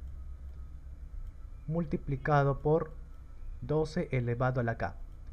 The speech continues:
Al doce hay que descomponerlo, igualito como habíamos hecho por acá. A ver,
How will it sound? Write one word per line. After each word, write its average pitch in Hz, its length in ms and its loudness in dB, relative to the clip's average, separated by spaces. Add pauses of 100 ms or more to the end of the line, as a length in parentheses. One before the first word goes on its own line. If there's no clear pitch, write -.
(260)
Al 110 300 0
doce 165 540 4
hay 131 140 4
que 139 140 0
descomponerlo, 127 840 2
igualito 147 500 2
como 135 200 2
habíamos 131 340 4
hecho 127 180 2
por 120 140 0
acá. 95 280 2
A 92 60 4
ver, 110 360 4